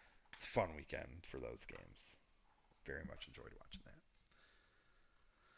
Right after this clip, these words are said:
that. <clears throat> Um,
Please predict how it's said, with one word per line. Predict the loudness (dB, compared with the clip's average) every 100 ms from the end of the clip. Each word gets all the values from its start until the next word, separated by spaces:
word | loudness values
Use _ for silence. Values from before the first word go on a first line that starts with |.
| -14 -12 -12 -14 -18 -18 -12 -2 0 4
that. | 6 6 4 -2 10
<clears throat> | 12
Um, | 12 12 10 6 0